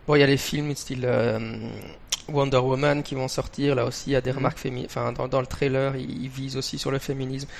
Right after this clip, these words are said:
Speaker 1: Bon, ça, c'est un peu, euh, un, un, un blast from the past, parce que la série des années, euh, septante ou so-, septante, je pense, était déjà extrêmement féministe, donc, euh, ils veulent un peu
Speaker 2: Mhm.
Speaker 1: rappeler ce ton.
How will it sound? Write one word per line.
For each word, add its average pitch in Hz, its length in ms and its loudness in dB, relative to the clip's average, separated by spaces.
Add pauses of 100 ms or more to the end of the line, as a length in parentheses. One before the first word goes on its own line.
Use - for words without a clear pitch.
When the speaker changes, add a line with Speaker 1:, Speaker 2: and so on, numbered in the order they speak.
(480)
Speaker 1:
Bon, 151 100 4
ça, 180 120 6
c'est - 140 2
un 147 100 6
peu, - 140 0 (180)
euh, 123 580 6 (100)
un, 123 160 4
un, 120 320 2 (180)
un 117 60 2
blast 123 300 4
from 127 140 -6
the 113 80 -2
past, 131 340 2
parce - 120 -8
que - 80 -4
la 117 100 2
série 127 320 -4
des 120 180 -4
années, 113 300 -6
euh, 113 100 -4 (380)
septante 147 640 -8
ou - 60 -20
so-, - 240 -14
septante, 135 460 -6
je - 60 -12
pense, 139 280 -8 (680)
était 127 180 -2
déjà 120 220 2
extrêmement 127 420 -2
féministe, 127 520 -6
donc, 127 240 -8
euh, 123 100 -2
ils 120 60 -6
veulent 120 120 0
un 117 100 2
peu - 120 -2
Speaker 2:
Mhm. 127 60 -2
Speaker 1:
rappeler 131 300 -2
ce 113 140 -6
ton. 120 280 -8